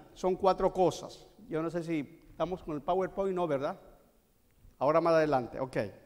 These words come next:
Cuatro cosas, rápidamente las voy a enumerar. Y son cuatro P's. Poder, personas, un plan y un propósito. Todos comienzan con la P. Poder, personas, plan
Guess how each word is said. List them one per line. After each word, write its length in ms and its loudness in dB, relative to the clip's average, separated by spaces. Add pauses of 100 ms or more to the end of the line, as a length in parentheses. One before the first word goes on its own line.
(160)
Cuatro 320 4
cosas, 300 0
rápidamente 480 2
las 80 2
voy 100 2
a 20 2
enumerar. 560 0 (760)
Y 120 -6
son 200 2
cuatro 420 6
P's. 440 0 (840)
Poder, 960 6 (580)
personas, 960 2 (320)
un 200 -6
plan 420 2
y 60 -4
un 80 2
propósito. 580 -2
Todos 260 2
comienzan 360 -2
con 160 0
la 160 2
P. 220 0 (600)
Poder, 760 4 (720)
personas, 840 0 (540)
plan 420 6